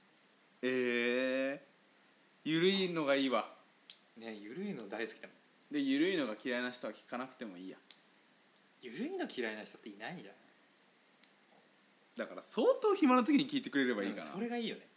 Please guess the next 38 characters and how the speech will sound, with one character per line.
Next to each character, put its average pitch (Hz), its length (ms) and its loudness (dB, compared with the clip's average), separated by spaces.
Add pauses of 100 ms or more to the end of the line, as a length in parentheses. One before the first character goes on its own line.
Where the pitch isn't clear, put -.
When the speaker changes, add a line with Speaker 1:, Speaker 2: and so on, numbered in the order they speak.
(100)
Speaker 2:
う 113 60 -4
ん。 110 160 -2 (800)
Speaker 1:
で、 135 80 -10
こ 202 400 -8
う、 - 40 -20 (120)
高 214 260 -6
速 214 220 -8
と 226 100 -8
か 120 120 -8
乗 98 80 -12
っ 95 40 -14
て - 200 -14
て 101 140 -14
さ、 98 260 -10
Speaker 2:
う 107 40 -10
ん。 98 380 -10
Speaker 1:
俺 147 120 -8
の 147 100 -10 (180)
ポ 143 80 -6
ッ - 100 -10
ド 156 80 -4
キ 156 80 -6
ャ 160 40 -6
ス - 80 -14
ト 104 60 -14
の - 40 -20
聞 - 100 -18
き - 60 -18
方 107 240 -10
は、 95 200 -12 (140)
Speaker 2:
う 101 60 -8
ん。 101 60 -6
Speaker 1:
最 190 120 -4
初 190 120 -4
音 165 140 -4
楽 117 160 -8
な 101 60 -20
の。 - 60 -20